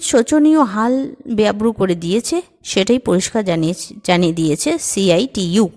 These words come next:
এবং বিবৃতিতে বলা হয়েছে, শ্রমিক সংগঠনগুলিও দীর্ঘদিন ধরে শ্রম কাজে, সমকাজে সমমজুরি দাবি করলেও তা উপেক্ষিত হয়ে এসেছে। সংবিধানে এ নিয়ে আইনি ব্যবস্থা থাকলেও তা মানা হয় না।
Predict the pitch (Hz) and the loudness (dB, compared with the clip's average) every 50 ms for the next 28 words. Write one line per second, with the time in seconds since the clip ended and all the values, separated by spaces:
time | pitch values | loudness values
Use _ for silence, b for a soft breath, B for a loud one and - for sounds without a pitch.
0 | _ _ b b b b b b _ _ _ _ _ _ _ _ - 214 214 226 | _ _ b b b b b b _ _ _ _ _ _ _ _ -6 -2 0 2
1 | 214 208 247 262 262 294 311 320 302 330 311 339 285 269 254 262 269 269 269 262 | 2 4 2 2 4 4 2 4 4 4 2 4 4 4 4 6 6 4 4 4
2 | 277 277 269 - - 240 226 240 233 - 233 220 220 208 202 190 185 180 175 180 | 2 0 0 0 2 2 2 2 0 -2 -2 -2 -2 0 0 -2 0 -2 0 0
3 | 240 277 240 220 202 190 190 190 185 202 202 185 170 160 160 160 160 - - - | 0 0 0 0 0 2 2 0 0 2 0 2 2 2 2 2 0 -4 -4 -2
4 | 220 214 226 247 254 247 - 208 196 196 202 220 214 226 - - 220 233 262 254 | 0 2 2 2 0 2 2 2 2 2 2 0 0 0 0 0 0 2 2 2
5 | 247 240 247 254 - - 202 190 190 185 185 180 185 208 220 220 196 165 156 165 | 0 0 0 -2 0 0 -2 -2 0 0 0 0 0 0 -2 0 0 0 0 0
6 | 165 156 - - 160 180 220 214 175 - - B B B B B B B B B | -2 -4 -4 -2 0 0 2 2 2 0 0 B B B B B B B B B
7 | B B B _ 196 185 180 180 175 - 226 233 - - 254 247 269 254 262 262 | B B B _ 0 2 2 2 2 2 0 0 0 -4 0 0 2 2 4 4
8 | 262 247 - 262 254 - 320 311 - 285 220 208 214 220 214 220 226 214 214 220 | 2 2 2 -2 -2 -2 -4 -2 -2 -2 0 0 0 -2 -2 -2 -2 -2 -2 -2
9 | 214 214 208 190 180 175 180 190 190 180 165 170 185 185 - 214 - - 233 220 | -2 -2 0 0 0 0 -2 -2 0 -2 -2 -2 -2 -4 -6 -8 -4 -4 -4 -2
10 | - 262 285 349 392 - - - 190 170 170 170 160 170 170 202 202 233 277 285 | -2 -2 -2 -2 -2 -4 -2 -2 0 0 0 0 0 0 -2 -2 0 0 2 2
11 | 302 339 | 2 0